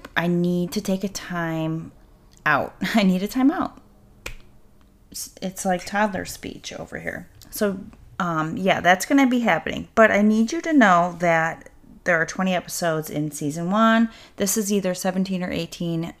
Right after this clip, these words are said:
I apologize. I can't find it right now, and I don't wanna mess up all the stuff I'm loading, so I can't go on my phone and find out. But it is what it is. You will live, I assure you.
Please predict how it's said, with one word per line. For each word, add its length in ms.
I 120
apologize. 680
I 140
can't 480
find 260
it 120
right 200
now, 280
and 180
I 200
don't 160
wanna 160
mess 300
up 420
all 140
the 80
stuff 340
I'm 160
loading, 560
so 200
I 120
can't 320
go 100
on 120
my 100
phone 240
and 120
find 220
out. 220
But 180
it 120
is 140
what 120
it 140
is. 240
You 260
will 180
live, 340
I 100
assure 440
you. 240